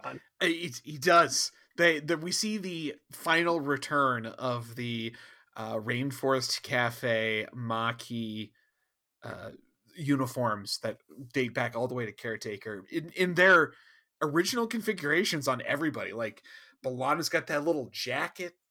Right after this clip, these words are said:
Speaker 2: Uh, <laughs> you got
Speaker 1: Like,
Speaker 2: Smoldering Catcher guy literally with his catcher gear,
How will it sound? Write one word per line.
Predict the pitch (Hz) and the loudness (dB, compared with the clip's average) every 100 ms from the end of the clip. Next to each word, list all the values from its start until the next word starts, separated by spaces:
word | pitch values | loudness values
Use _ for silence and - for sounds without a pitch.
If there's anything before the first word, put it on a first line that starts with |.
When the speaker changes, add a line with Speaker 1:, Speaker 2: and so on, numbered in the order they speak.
| _ _ _ _ - | _ _ _ _ -8
Speaker 2:
Uh, | 107 117 - - - | -6 -4 -4 -6 -8
<laughs> | - - 196 | -10 -12 -4
you | 170 | 0
got | 139 - | 0 2
Speaker 1:
Like, | 226 247 | 4 6
Speaker 2:
Smoldering | 180 185 185 | 6 6 2
Catcher | 180 175 175 175 | 0 0 0 2
guy | 175 175 170 - - - | 4 6 4 -2 -14 -8
literally | 151 175 175 175 165 | 2 6 8 6 4
with | 160 160 | 0 -4
his | 175 - | -6 -6
catcher | - 180 - 180 | -4 -2 2 2
gear, | 156 131 165 170 175 165 | 0 -6 -2 2 2 0